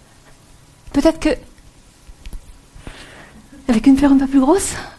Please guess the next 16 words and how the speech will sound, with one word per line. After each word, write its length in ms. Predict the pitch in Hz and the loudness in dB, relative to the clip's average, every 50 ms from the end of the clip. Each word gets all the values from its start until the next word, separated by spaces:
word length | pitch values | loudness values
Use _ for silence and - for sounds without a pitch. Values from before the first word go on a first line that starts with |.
| - - - - | -14 -14 -12 -8
regardez 240 | - 208 202 196 233 | -6 -4 -4 -4 -4
comme 140 | - 247 226 | -2 -2 -2
je 100 | - 240 | -2 -2
suis 160 | - - 285 | 0 0 2
gentille. 320 | 240 233 254 285 - 392 494 494 415 403 - - - - - - - - - - - - - - - - - | 2 2 0 0 -2 -4 -2 -2 -2 -4 -4 -6 -14 -16 -20 -20 -20 -20 -20 -20 -20 -20 -20 -18 -12 -4 -2
<laughs> 60 | 359 - - 403 403 - - _ - - - _ _ _ _ - - - - - _ - _ _ - - - - - - _ - - - - - - - - - - - - - - - - - - - - - - _ - - - - - - - - - - - - - | -2 -2 -2 -8 -10 -14 -20 _ -20 -20 -20 _ _ _ _ -20 -20 -20 -20 -20 _ -20 _ _ -20 -20 -20 -20 -20 -20 _ -20 -20 -18 -18 -16 -16 -16 -16 -16 -20 -20 -20 -20 -20 -20 -20 -20 -20 -20 -20 -20 -20 _ -20 -20 -20 -18 -16 -16 -18 -18 -20 -20 -20 -10 -4
Non, 120 | 208 190 185 - - - - _ - - 220 | -4 -4 -4 -6 -14 -20 -20 _ -18 -16 -14
ça 140 | - - 202 | -10 -10 -10
s'allume 260 | 190 - 190 190 190 | -8 -6 -6 -6 -6
toujours 240 | 185 - 190 175 180 | -8 -8 -8 -10 -10
pas. 200 | - - 165 - - - - - - - - - - - - - - - | -12 -12 -14 -14 -16 -20 -20 -20 -20 -20 -20 -20 -18 -16 -16 -16 -14 -12
Non, 100 | 160 - - | -12 -8 -6
alors, 320 | - 180 190 170 - - - - - - - - | -6 -6 -6 -6 -10 -12 -16 -20 -18 -16 -8 0
là, 160 | - 247 254 | 2 2 4
j'ai 120 | 247 247 240 | 4 2 -2
peut-être 340 | 254 - 294 285 - - | 0 0 0 0 -2 -8